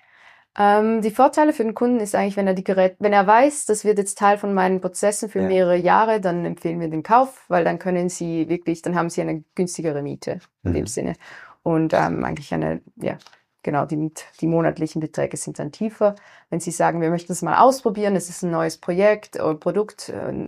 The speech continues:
Speaker 1: vielleicht sind sie noch ein bisschen kritisch, ob das überhaupt funktioniert in
Speaker 2: Ja.
Speaker 1: ihrem Bereich, dann ist da natürlich eine Miete
Speaker 2: Ja.
Speaker 1: praktischer, weil dann haben sie das Gerät nachher nicht gekauft.
Speaker 2: Ja.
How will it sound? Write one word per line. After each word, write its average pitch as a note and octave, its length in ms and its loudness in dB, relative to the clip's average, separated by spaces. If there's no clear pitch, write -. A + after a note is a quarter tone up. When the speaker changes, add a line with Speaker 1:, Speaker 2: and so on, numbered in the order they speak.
Speaker 1:
vielleicht E3+ 300 -2
sind F3+ 120 -6
sie E3+ 60 -8
noch E3+ 80 -6
ein D#3+ 60 -4
bisschen E3 240 -8
kritisch, A#3+ 460 -2
ob E3+ 100 -2
das F3 140 -8
überhaupt E3+ 300 -4
funktioniert F#3 460 -4
in G3+ 80 -2
Speaker 2:
Ja. F3 40 -2
Speaker 1:
ihrem G3 140 -2
Bereich, F#3 440 2
dann F3 160 4
ist E3 120 -4
da F3 60 2
natürlich E3+ 380 -2
eine E3+ 100 -2
Miete D#3+ 300 -2
Speaker 2:
Ja. D#3+ 60 -2
Speaker 1:
praktischer, E3+ 680 -4
weil D3+ 140 0
dann D#3 160 -6
haben D#3 120 -6
sie D3 120 -12
das D3+ 160 -12
Gerät D3+ 300 -2
nachher D3 280 -6
nicht D3 200 -8
gekauft. - 400 -10
Speaker 2:
Ja. F2+ 260 -2